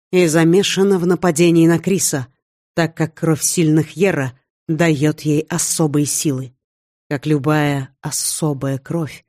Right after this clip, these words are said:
усиливает вампиров. Вот она и охотилась на Криса. История получилась в духе Ирон. Правдивая, но такая усеченная, что звучала почти безобидно.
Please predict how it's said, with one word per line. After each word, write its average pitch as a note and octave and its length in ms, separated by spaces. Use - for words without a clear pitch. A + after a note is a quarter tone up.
усиливает C#3 680
вампиров. C#3 640
Вот D3 360
она D3+ 200
и C#3+ 80
охотилась C#3 640
на C#3+ 120
Криса. D3+ 420
История E3 420
получилась D#3+ 560
в D3+ 80
духе E3 400
Ирон. C3 480
Правдивая, E3 840
но A#3 340
такая E3+ 420
усеченная, D3+ 800
что E3+ 300
звучала E3 600
почти - 540
безобидно. C#3 760